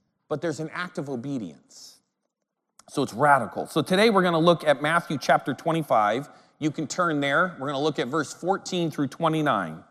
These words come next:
Depending on your Bible, it might say the parable of the talents, or the three servants. We're gonna be really looking at stewarding what God has given us.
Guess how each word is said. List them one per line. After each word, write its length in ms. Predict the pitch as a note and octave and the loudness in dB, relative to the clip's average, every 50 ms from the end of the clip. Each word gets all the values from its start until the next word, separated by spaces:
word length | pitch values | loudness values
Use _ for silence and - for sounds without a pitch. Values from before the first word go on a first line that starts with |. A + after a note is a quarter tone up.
| _ _ _ _ _ _ _ _ _ _ _ _ _ _ _ _ _ _ _ _ _ _ _ | _ _ _ _ _ _ _ _ _ _ _ _ _ _ _ _ _ _ _ _ _ _ _
Depending 380 | - - - F#3+ F#3 F#3 F3+ E3+ | -8 -2 0 0 2 2 2 2
on 100 | E3 D#3+ | 2 2
your 120 | D3+ C#3 | 0 2
Bible, 380 | A2+ D#3 D#3 E3 E3+ E3 F#3 G3+ | 4 6 8 8 8 6 4 2
it 120 | F3+ C#3 | 0 0
might 260 | D3 D3 D3 C#3+ A#2+ | -2 -4 -4 -6 -6
say 240 | - - F3+ D#3+ E3+ | -6 -2 0 2 2
the 100 | E3 C#3 | 2 0
parable 560 | - - - F3 E3+ E3+ E3+ D3+ F3 E3 D#3 | -2 0 4 6 6 8 8 6 6 4 4
of 100 | C3+ B2 | 4 2
the 60 | A#2+ A2+ | -2 -4
talents, 800 | - - - D#3+ D#3+ D#3 E3 G#3+ B3+ - - - - - - _ _ _ _ _ _ _ - C#3 | -4 0 2 2 4 4 2 0 -2 -4 -10 -12 -12 -14 -18 _ _ _ _ _ _ _ -4 0
or 120 | D#3+ E3+ | 0 2
the 100 | E3 E3 | 2 0
three 320 | - - - E3 G3 G3+ F3+ | -4 -6 -6 -4 -4 -2 -4
servants. 880 | - - - A3 G#3 G3 D#3 A2+ E2+ - - - - - - - - - _ _ _ _ _ _ _ _ _ _ _ _ _ - - - - - _ _ _ _ _ _ _ _ _ _ _ _ _ _ _ _ _ _ _ _ _ _ _ _ _ _ _ _ _ _ _ _ _ | -4 -6 -4 -4 -4 -2 -4 -6 -8 -10 -10 -10 -10 -10 -10 -12 -14 -20 _ _ _ _ _ _ _ _ _ _ _ _ _ -20 -20 -20 -20 -20 _ _ _ _ _ _ _ _ _ _ _ _ _ _ _ _ _ _ _ _ _ _ _ _ _ _ _ _ _ _ _ _ _
We're 140 | - C3 C3+ | -6 -4 -2
gonna 160 | E3+ F3+ F3+ | 0 0 0
be 160 | D#3+ E3+ E3 | 0 0 0
really 260 | D3+ F3+ F#3+ F#3 E3+ | 2 2 4 4 4
looking 380 | D3 E3+ G#3 G3+ - F#3+ E3 D#3+ | 4 4 2 2 2 0 0 0
at 260 | D#3 D3+ D#3+ E3 - | 0 0 0 -2 -4
stewarding 880 | - - - - - A#3+ A3+ G#3 F#3+ D#3+ E3 D#3+ E3 F#3 G3 G3+ F#3+ - - _ _ _ _ _ | -6 -10 -4 2 6 8 8 8 8 8 6 6 6 4 2 2 -2 -6 -14 _ _ _ _ _
what 260 | - C#3 D#3 B2+ A2+ | 0 0 2 2 4
God 560 | - D#3+ D3+ D#3+ E3+ F3 F3 F#3 F#3+ G3 G3+ - - - - - - _ _ _ - | 6 8 8 10 10 12 12 10 10 8 4 -2 -6 -12 -18 -20 -20 _ _ _ -2
has 180 | - C#3+ A#2 | -2 -2 -2
given 380 | A#2+ A2 A2 F3 E3+ D#3 B2 G2 | -2 0 2 2 2 2 2 0
us. 560 | E2 D#2+ - - - - - - - - - | -2 -4 -8 -10 -12 -12 -12 -14 -16 -18 -20